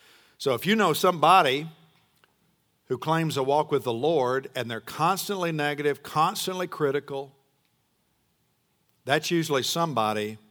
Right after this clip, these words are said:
who's out of fellowship with God.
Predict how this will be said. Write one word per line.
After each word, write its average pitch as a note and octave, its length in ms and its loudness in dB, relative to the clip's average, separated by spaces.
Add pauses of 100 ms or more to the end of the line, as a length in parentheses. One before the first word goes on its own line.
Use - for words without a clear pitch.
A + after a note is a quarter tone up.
(1200)
who's A#2+ 200 -6
out A#2 180 2
of G#2+ 80 -8
fellowship A2+ 600 -4
with F#2+ 180 -16
God. F2 360 -14